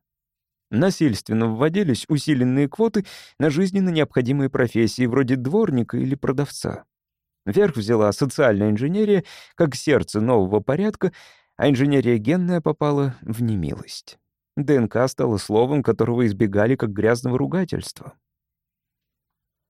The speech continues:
Вскоре после того, как Тайсон был зачат, его мать посетила семейного врача, получавшего приказы от правительственного компьютера.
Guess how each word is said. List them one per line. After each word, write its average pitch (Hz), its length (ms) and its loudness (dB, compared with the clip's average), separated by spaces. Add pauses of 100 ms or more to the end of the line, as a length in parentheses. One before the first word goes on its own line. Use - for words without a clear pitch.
(400)
Вскоре 196 320 2
после 185 280 -2
того, 170 260 0
как - 160 -2
Тайсон 156 360 0
был 151 140 0
зачат, 160 640 -4
его 151 200 2
мать 202 220 -2
посетила 120 460 0
семейного 160 480 -2
врача, 143 420 0
получавшего 113 600 0
приказы 135 420 -2
от 110 120 -2
правительственного 120 760 -2
компьютера. - 720 -6